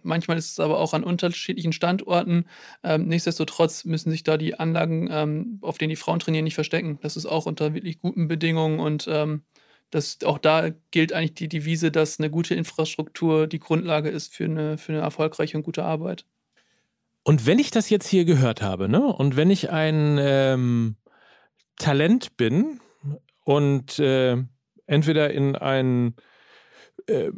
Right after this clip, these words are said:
Speaker 2: in, in ein N L Z, ähm, in Mädchen-N L Z oder Jungs-N L Z in Amerika,
Speaker 1: Mhm.
Speaker 2: äh, möchte.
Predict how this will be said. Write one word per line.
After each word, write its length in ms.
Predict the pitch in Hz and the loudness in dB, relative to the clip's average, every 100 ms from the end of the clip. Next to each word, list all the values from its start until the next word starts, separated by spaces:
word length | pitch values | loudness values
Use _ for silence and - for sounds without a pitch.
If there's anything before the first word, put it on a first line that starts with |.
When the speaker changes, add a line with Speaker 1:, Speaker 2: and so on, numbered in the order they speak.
| 233 | -6
Speaker 2:
in, 220 | 190 147 139 | 0 0 2
in 300 | 147 135 135 | 0 0 0
ein 180 | 139 | -2
N 160 | 139 143 | 0 2
L 120 | 131 | 0
Z, 340 | - 165 - - | 0 -2 -2 -2
ähm, 440 | 156 139 139 131 113 | 0 2 0 -4 -4
in 240 | - 139 - | -6 -6 -8
Mädchen-N 480 | 160 170 185 180 156 | -2 0 2 0 2
L 140 | 147 | 0
Z 240 | - 160 143 | 0 -2 2
oder 140 | 139 | 2
Jungs-N 420 | 135 180 185 156 | 4 2 2 0
L 420 | 151 - 143 139 127 | 0 0 0 0 0
Z 200 | 151 131 | -2 0
in 160 | 135 | -4
Amerika, 760 | 123 120 123 127 - - 160 151 | -2 0 0 -2 0 2 4 2
Speaker 1:
Mhm. 40 | |
Speaker 2:
äh, 80 | 117 | 0
möchte. 440 | 120 120 - 101 | 0 -2 -4 -6